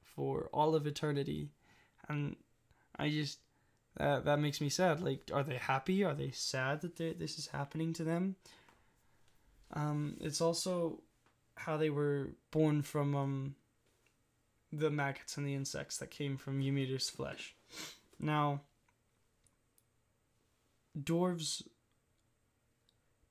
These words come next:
dwarves are what we would think is a different race from humans or elves or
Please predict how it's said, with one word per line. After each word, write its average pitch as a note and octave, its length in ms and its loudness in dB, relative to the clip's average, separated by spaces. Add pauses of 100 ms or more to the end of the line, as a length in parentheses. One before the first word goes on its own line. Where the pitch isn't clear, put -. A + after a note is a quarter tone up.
dwarves D#3+ 460 2
are C#3+ 100 2
what C3+ 380 2 (540)
we D3+ 220 6
would C#3 160 2
think - 440 -4 (200)
is C#3 400 -2
a D3 80 -2
different D3 380 -6
race C3+ 340 -4
from C3 280 -2
humans C#3 460 -2
or C#3 300 -2
elves C3+ 440 -2
or C3+ 280 -2